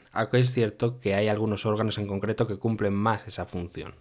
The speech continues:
El hígado es el protagonista en esta síntesis y en la regulación del colesterol en sangre,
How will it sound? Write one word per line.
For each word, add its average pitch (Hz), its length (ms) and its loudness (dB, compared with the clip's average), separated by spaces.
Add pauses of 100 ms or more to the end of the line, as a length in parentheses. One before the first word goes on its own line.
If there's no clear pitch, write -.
(800)
El 107 160 0
hígado 131 400 6
es 131 160 0
el 123 100 4
protagonista 113 600 2
en 104 80 0
esta 107 240 -2
síntesis 143 760 -2
y 120 100 0
en 107 100 2
la 101 80 0
regulación 95 600 0
del 104 200 0
colesterol 98 680 0
en 87 80 -6
sangre, - 400 -10